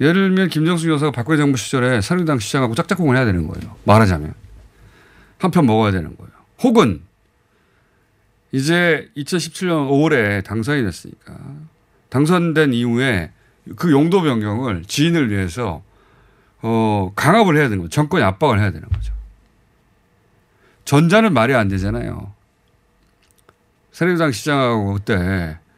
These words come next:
이쪽 대선 후보하고 짝짝꿍 했다는 게 말이 안 되지 않습니까? 어,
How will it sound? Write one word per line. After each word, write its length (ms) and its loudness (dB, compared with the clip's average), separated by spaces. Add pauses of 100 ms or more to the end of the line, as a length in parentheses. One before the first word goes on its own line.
(120)
이쪽 300 0
대선 320 2
후보하고 280 2
짝짝꿍 380 -2
했다는 240 -2
게 60 -2
말이 140 -2
안 80 -4
되지 160 -8
않습니까? 360 -20 (2250)
어, 600 2